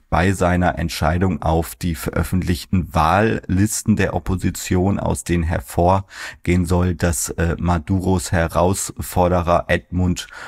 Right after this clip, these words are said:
González die Wahl gewonnen hat. Äh, damit droht jetzt auch eine Wiederholung der Ereignisse nach, äh, der letzten Präsidentschaftswahl wie, äh, in, im Jahre zweitausendachtzehn. Damals haben die U S A,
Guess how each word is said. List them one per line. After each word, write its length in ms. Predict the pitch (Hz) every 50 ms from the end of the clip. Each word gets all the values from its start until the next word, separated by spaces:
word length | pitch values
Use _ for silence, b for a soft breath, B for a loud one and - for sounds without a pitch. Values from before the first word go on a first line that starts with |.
| B B B
González 880 | - 90 90 90 - - - - 85 85 98 117 113 95 85 - - -
die 280 | - 87 87 85 76 -
Wahl 580 | 76 78 73 - 80 80 80 82 80 73 73
gewonnen 580 | - - 92 80 71 - 82 82 82 80 78 78
hat. 360 | 90 92 - - - - - -
Äh, 240 | 85 85 82 82 76 -
damit 560 | 80 80 82 85 87 82 - - - - - _
droht 400 | - - 95 98 120 131 - -
jetzt 240 | 107 - - -
auch 180 | - 85 90 -
eine 320 | - 90 90 90 87 82
Wiederholung 640 | 92 87 90 85 76 85 92 98 104 110 110 110 107
der 160 | 101 90 87
Ereignisse 720 | 87 85 87 87 87 87 - 101 95 - - 104 95 90 B B B B B B 82
nach, 480 | - 85 87 85 85 87 - - - -
äh, 220 | - 80 82 82
der 300 | - - 87 85 80 -
letzten 440 | 71 87 87 - - - - 92 -
Präsidentschaftswahl 1300 | - - 85 85 87 85 - - 85 80 - - 95 90 - - - - - 85 82 82 85 85 80 69 -
wie, 340 | 87 82 90 92 92 92 80
äh, 400 | - - - 87 87 85 78 -
in, 220 | - - 87 78
im 360 | 78 73 - - 92 90 90 82
Jahre 300 | 87 87 87 85 90 82
zweitausendachtzehn. 1200 | - - 85 85 - - 90 87 85 87 80 - - 92 107 117 - - - - 113 104 95 -
Damals 440 | - 87 90 92 92 90 85 -
haben 160 | 95 90 90 87
die 120 | 87 87
U 140 | 90 90 90
S 240 | 87 80 - - -
A, 360 | 82 85 87 90 92 92